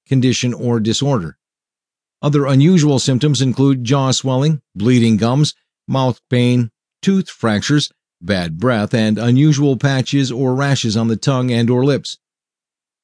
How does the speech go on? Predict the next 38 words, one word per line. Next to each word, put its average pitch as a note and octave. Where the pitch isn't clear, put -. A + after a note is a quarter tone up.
To C#3+
diagnose C#3
mouth C#3+
ulcers C3
and C3
the A2+
root A2
causes, A2+
begin D3+
with D3+
checking C3+
the G2+
family G2+
history G2+
and G2
medical C#3
history F#2+
of F#2+
the G#2
person A#2
who B2
is A2
dealing C3
with C#3+
them. G2+
This -
includes G2
an A2+
oral A#2+
X-ray A#2
and A2
oral B2
examination G#2+
by A2
a G#2
dentist A#2+
or G#2+
periodontist. A2